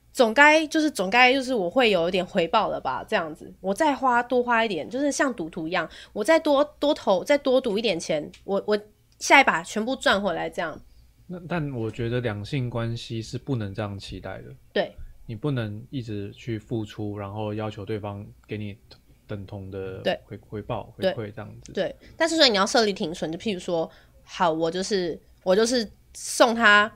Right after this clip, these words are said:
Speaker 1: 最后一程就好了，
Speaker 2: 嗯。
Speaker 1: 送他最后一程。
Speaker 2: <laughs> 什么东西？
Speaker 1: 就是，就是你要觉得说，“我今天就是帮你买最后一次早餐，就是老子再也不帮你买早餐了。”这样。你要设立一个停损点。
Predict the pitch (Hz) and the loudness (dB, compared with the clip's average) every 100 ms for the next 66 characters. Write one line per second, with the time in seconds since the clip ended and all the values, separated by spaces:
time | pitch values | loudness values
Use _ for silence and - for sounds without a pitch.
0 | - - 233 233 202 196 202 180 190 196 | -4 4 6 8 4 4 -4 -2 0 0
1 | 190 156 180 190 - 117 110 104 226 214 | 0 -2 -4 -8 -10 -8 -6 -2 0 0
2 | 208 233 226 226 127 - - - - - | -2 0 -2 -2 -6 -6 -14 -16 -8 0
3 | 523 120 523 494 440 - 294 320 339 - | 0 0 0 2 0 0 2 2 0 -8
4 | - - - 285 302 294 240 247 214 208 | -20 -12 2 4 6 6 8 8 8 6
5 | 233 214 - - 202 277 320 320 277 285 | 6 2 0 0 4 6 6 6 8 8
6 | 285 202 196 254 233 214 165 185 180 202 | 8 4 6 6 6 4 2 2 0 -2
7 | - 226 220 202 185 208 233 311 202 247 | -4 0 0 2 0 2 6 6 6 8
8 | 262 220 190 202 165 196 185 165 165 170 | 8 8 6 6 4 4 2 2 0 0
9 | 139 - - - 185 208 302 262 220 185 | 0 -8 -20 -6 0 2 4 6 6 2
10 | - 170 180 175 156 170 151 | -2 -6 -4 -4 -4 -4 -6